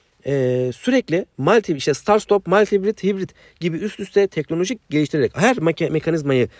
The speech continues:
her aleti daha fazla geliştirerek hibrit yapmak başka, bir de baştan hibrit tasarlamak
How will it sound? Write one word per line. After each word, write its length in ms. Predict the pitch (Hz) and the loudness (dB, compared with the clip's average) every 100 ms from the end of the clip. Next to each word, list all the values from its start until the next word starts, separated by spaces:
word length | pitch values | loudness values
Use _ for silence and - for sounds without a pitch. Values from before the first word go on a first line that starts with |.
| _ | _
her 200 | - 226 - | 0 0 2
aleti 460 | 165 156 - 127 - _ _ - | 2 2 2 0 0 _ _ -4
daha 180 | 120 220 | 2 4
fazla 260 | 240 185 160 | 4 2 2
geliştirerek 520 | 139 147 - 139 110 | 0 0 0 -2 -2
hibrit 200 | 127 190 | -6 -2
yapmak 300 | 156 180 - | 0 0 0
başka, 360 | 104 - 233 330 _ _ - | -2 0 0 -2 _ _ 0
bir 100 | 208 | 2
de 200 | 196 120 | 2 0
baştan 480 | 127 - 220 214 | 0 2 0 0
hibrit 240 | 143 120 - | -4 -8 -8
tasarlamak 560 | 110 113 101 170 285 | -8 -4 -2 -2 -4